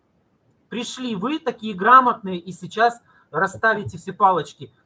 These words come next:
и скажете: "Вот, Эйвон неправильно продает". Надо не по шесть пятьсот продавать Today, надо ее продавать по тысяче тенге. Насчет того, а, что да, действительно, она в этом права,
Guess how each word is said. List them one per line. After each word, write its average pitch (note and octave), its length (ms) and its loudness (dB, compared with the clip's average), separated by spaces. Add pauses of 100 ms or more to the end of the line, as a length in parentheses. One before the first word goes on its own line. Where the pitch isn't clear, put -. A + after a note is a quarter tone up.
(100)
и E3+ 60 -12
скажете: F3+ 560 -2
"Вот, F#3+ 280 -6
Эйвон F#3 360 -4
неправильно F#3 480 -2
продает". F#3 540 -6
Надо G#3 220 -2
не B3+ 100 -8
по C#4 140 0
шесть - 320 -10
пятьсот - 380 -12 (140)
продавать A3 420 -6 (340)
Today, G#3 340 -4
надо F#3+ 240 -4
ее A3 100 -4
продавать A3+ 380 -2
по A#3 80 -2
тысяче B3+ 360 -6
тенге. F3+ 500 -12 (2750)
Насчет C4 420 -4
того, C#4+ 460 0 (120)
а, F#3+ 380 0
что - 320 -2
да, G3 300 4
действительно, E3 840 -10
она A3+ 260 0
в G#3+ 80 0
этом A3 260 -6
права, B3+ 520 4